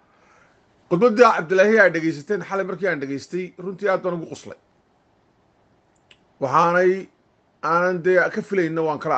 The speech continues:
ar-, ka arkayo. Dadku isma yaqaano intan, eh, wanaagga lagu jiray, talada la hayo ee oo waxbaa dee ma garanayso. Laakiin marka bannaanka la iska helay, taladii iyo kursigii iyo wixii ay meesha ka maqan yihiin, ayaa qofka qiimihiisii soo baxaya.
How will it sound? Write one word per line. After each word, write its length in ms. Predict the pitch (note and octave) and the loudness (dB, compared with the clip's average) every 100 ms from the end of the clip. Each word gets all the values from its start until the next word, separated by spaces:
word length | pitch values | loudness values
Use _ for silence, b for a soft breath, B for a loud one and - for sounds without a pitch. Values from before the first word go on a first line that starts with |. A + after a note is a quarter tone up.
| A2+ | -2
ar-, 60 | |
ka 140 | - C#3+ | -2 -4
arkayo. 480 | A#2+ - C3+ A#2 F2+ _ _ _ _ _ _ b b b b b - | -4 -4 -2 -4 -6 _ _ _ _ _ _ b b b b b -8
Dadku 200 | D3+ E3 | -6 -6
isma 220 | - F#3+ | 0 4
yaqaano 540 | E3 A#2 C#3 D3+ E3 - | 4 4 0 2 0 0
intan, 360 | F#3 - F3+ E3 _ _ | -6 -8 -8 -10 _ _
eh, 260 | A#2 G#2+ B2+ | -20 -14 -10
wanaagga 380 | C3+ E3 D3+ C#3 | -4 -2 -2 -2
lagu 180 | C#3 D#3+ | -6 -6
jiray, 280 | - D3+ D3+ | -10 -8 -8
talada 280 | D3+ D#3+ | -6 -4
la 140 | C#3 A#2 | -4 -4
hayo 280 | A#2+ C3+ C#3 | -4 -4 -2
ee 160 | C3 | 0
oo 200 | C3+ C#3 C3 | 0 0 -2
waxbaa 220 | C3 D#3 | 0 -2
dee 140 | B2+ C#3+ | -2 -6
ma 100 | C#3 | -8
garanayso. 400 | D3 C#3+ - - _ b b | -6 -8 -10 -18 _ b b
Laakiin 180 | C#3 F3 | -6 -2
marka 180 | G3 E3+ | -2 -2
bannaanka 380 | E3 G3+ D#3+ D#3 | 0 0 2 0
la 80 | |
iska 180 | D3 - | -4 -2
helay, 240 | F3 E3+ E3+ | 0 2 2
taladii 580 | D#3+ F3 F3 E3+ D3+ | 0 -4 -4 -6 -8
iyo 140 | D#3 E3 | -6 -6
kursigii 540 | D#3+ D#3 D3+ D#3+ E3 | -8 -14 -12 -10 -8
iyo 140 | E3+ F#3+ | -2 -2
wixii 300 | F#3+ D3+ B2+ b b b b | -4 -8 -16 b b b b
ay 180 | D3 D#3 | 6 6
meesha 320 | E3 G3+ E3+ | 8 4 4
ka 140 | F3 G3+ | 0 -4
maqan 320 | D#3+ E3+ F#3+ | -4 0 2
yihiin, 340 | F#3 E3+ F3+ A2 _ _ _ _ _ _ - | 4 2 -2 -4 _ _ _ _ _ _ -4
ayaa 200 | D3 E3 | 0 0
qofka 240 | D3 D3+ | -4 -8
qiimihiisii 420 | C#3 D#3+ G3 C3+ | -4 -2 0 -4
soo 140 | B2+ D#3+ | -4 -6
baxaya. 320 | C#3+ B2 F#2 | -6 -10 -10